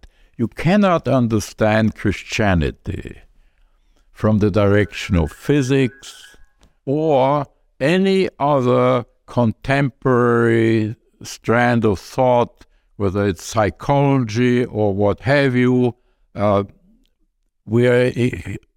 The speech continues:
in a completely different culture, and the only way to gain access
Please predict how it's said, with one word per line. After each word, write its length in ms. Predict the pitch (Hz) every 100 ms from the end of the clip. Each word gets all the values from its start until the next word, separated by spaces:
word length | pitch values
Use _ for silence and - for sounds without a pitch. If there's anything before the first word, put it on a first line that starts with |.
| -
in 160 | 117
a 260 | 117 110 104
completely 640 | - 120 107 147 185 - 156
different 540 | 127 151 - 135 104
culture, 760 | - 143 147 - 170 185 208 180 _ _ _ _ -
and 280 | 117 127 113
the 140 | 131
only 320 | 151 175 156
way 320 | 135 147 147
to 440 | 139 - 127 120 104 - _
gain 260 | - 120 113
access 880 | 135 139 - - 156 151 - - -